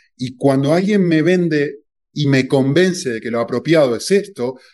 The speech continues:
o lo apropiado es un fruto, o lo apropiado es un cuerpo, ay de mí, porque he sido engañado, y entonces voy a vivir con una persona no creyente.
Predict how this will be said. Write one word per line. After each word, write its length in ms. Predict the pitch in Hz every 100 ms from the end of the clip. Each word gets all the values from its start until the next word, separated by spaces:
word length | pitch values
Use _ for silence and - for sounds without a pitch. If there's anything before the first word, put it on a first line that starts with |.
| _
o 100 | 120
lo 80 | 120
apropiado 440 | 117 117 147 151
es 100 | 139
un 120 | 127
fruto, 560 | 120 190 202 - 117 120 - _ _
o 140 | 117
lo 80 | 117
apropiado 600 | 113 113 147 156 160 139
es 220 | 139 - -
un 300 | 143 135 135
cuerpo, 680 | 160 208 - 147 165 - _ _ _ _ _ _
ay 180 | 123 131
de 100 | 120
mí, 340 | 131 - - _
porque 180 | - 110
he 40 |
sido 180 | 101 127
engañado, 560 | 117 110 123 110 107 117
y 40 |
entonces 240 | 110 113 120
voy 120 | 123
a 60 | 123
vivir 220 | 123 139
con 80 | 143
una 120 | 113
persona 280 | 117 127 117
no 100 | 107
creyente. 480 | 95 - 95 85